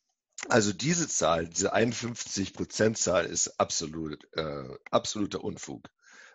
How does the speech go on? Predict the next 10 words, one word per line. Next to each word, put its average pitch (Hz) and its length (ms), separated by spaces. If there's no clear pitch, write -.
Ähm, 95 360
es - 160
gab 110 260
ursprünglich 117 600
eine 92 180
andere, 113 540
<clears throat> 156 520
nämlich 104 420
achtzehn 139 580
Prozent, - 640